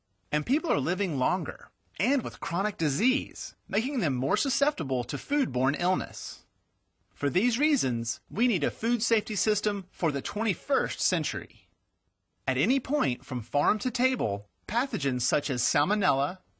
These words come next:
E. coli, or Listeria can catch a ride and spread to virtually any food. Each year in the U S, about three thousand people die, and one in six become ill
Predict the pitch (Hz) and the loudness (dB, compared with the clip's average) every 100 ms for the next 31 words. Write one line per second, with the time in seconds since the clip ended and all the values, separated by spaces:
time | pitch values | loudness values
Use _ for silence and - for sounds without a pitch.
0 | _ - 220 240 262 285 135 104 117 123 | _ -2 -2 0 0 2 2 0 -2 -6
1 | _ - 220 233 - - 247 202 113 85 | _ -2 0 0 0 0 2 2 2 0
2 | - 120 - - 185 226 175 165 123 80 | -2 -8 -6 -2 0 0 2 2 2 0
3 | - - 147 - - 226 208 151 202 - | -6 -8 -4 -2 0 0 0 0 0 0
4 | 170 151 151 277 262 143 - 302 113 - | 0 0 -2 0 0 -2 -2 -2 -2 -6
5 | - _ _ _ _ _ _ _ _ - | -18 _ _ _ _ _ _ _ _ -2
6 | 233 240 254 254 247 233 214 247 247 117 | -2 0 0 2 2 0 2 2 4 2
7 | 104 - - - 135 131 131 - - 214 | 2 -2 -8 -4 -2 2 0 -2 -4 0
8 | 233 208 190 196 190 175 180 175 160 143 | 0 0 0 0 -2 -2 -2 -2 0 2
9 | 139 95 67 - _ _ 147 147 214 226 | 2 0 -4 -12 _ _ 0 2 2 2
10 | 175 - 294 - - 156 185 170 - 269 | 0 0 0 -2 -4 -2 0 -2 0 2
11 | 170 95 95 | 2 2 -2